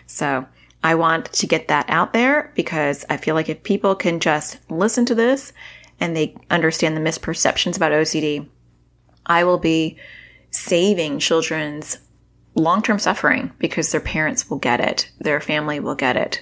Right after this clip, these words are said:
their friends will get it. It's not for kids. This is for adults. Um,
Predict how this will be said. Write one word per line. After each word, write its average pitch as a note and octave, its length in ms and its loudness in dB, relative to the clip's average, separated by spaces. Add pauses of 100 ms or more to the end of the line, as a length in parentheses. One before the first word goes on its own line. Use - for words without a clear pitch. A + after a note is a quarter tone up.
their D3+ 100 0
friends D3+ 460 -4
will C#3+ 80 -6
get - 220 -2
it. - 140 -6 (360)
It's F#3 160 2
not A3+ 220 0
for F#3+ 140 2
kids. B3 400 0 (240)
This F3 140 2
is F3+ 180 4
for D3+ 720 0
adults. - 460 0 (220)
Um, C#3 420 -2